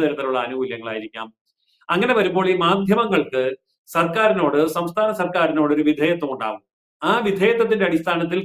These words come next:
കേന്ദ്ര ഗവൺമെന്റിനെതിരായി നിൽക്കുകയും ജനങ്ങൾക്ക് അനുകൂലമായ വാർത്തകൾ തമസ്കരിക്കുകയും ജനങ്ങൾക്ക് കിട്ടേണ്ട യഥാർത്ഥ ആനുകൂല്യങ്ങളെ കുറിച്ചുള്ള അവബോധം നൽകാതിരിക്കുകയും ചെയ്യുന്നു എന്നുള്ളതാണ് യഥാർത്ഥ വസ്തുത. ഞാനിതിന് മറ്റൊരു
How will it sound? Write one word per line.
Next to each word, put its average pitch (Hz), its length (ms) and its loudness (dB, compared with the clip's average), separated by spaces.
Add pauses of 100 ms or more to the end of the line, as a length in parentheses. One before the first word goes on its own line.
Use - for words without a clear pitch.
കേന്ദ്ര 190 300 0 (140)
ഗവൺമെന്റിനെതിരായി 156 1000 0
നിൽക്കുകയും - 420 -10 (720)
ജനങ്ങൾക്ക് 220 440 4
അനുകൂലമായ 190 540 4
വാർത്തകൾ 151 420 2
തമസ്കരിക്കുകയും 151 720 0 (760)
ജനങ്ങൾക്ക് 220 520 2
കിട്ടേണ്ട 196 400 0
യഥാർത്ഥ 185 320 0 (120)
ആനുകൂല്യങ്ങളെ 180 640 0
കുറിച്ചുള്ള 156 340 -2
അവബോധം 156 480 2
നൽകാതിരിക്കുകയും 180 800 2
ചെയ്യുന്നു 156 320 6 (180)
എന്നുള്ളതാണ് 143 500 0 (140)
യഥാർത്ഥ 139 380 -4
വസ്തുത. 120 320 -10 (880)
ഞാനിതിന് 226 380 0
മറ്റൊരു 226 220 2